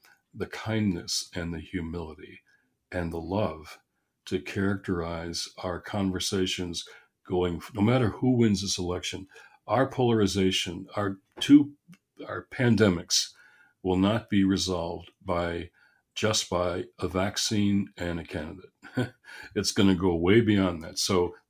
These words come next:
those words that you just so eloquently shared are gonna be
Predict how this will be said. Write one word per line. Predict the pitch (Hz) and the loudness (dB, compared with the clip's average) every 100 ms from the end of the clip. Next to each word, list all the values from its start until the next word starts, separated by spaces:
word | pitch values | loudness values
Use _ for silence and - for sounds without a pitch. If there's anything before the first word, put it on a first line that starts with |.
| - | 0
those | 104 120 113 | 6 6 6
words | 107 110 90 78 | 2 0 0 -2
that | - | -4
you | 95 95 | 0 0
just | 98 92 - | 0 -4 -2
so | 92 - - | -2 -4 -8
eloquently | 101 101 95 101 98 95 | -4 -4 -4 -8 -6 -6
shared | 90 107 101 - 98 _ - - _ _ | -4 -4 -4 -8 -12 _ -20 -20 _ _
are | 92 95 | -2 0
gonna | 92 90 | 0 0
be | 82 92 92 82 - | -2 -2 -2 -4 -8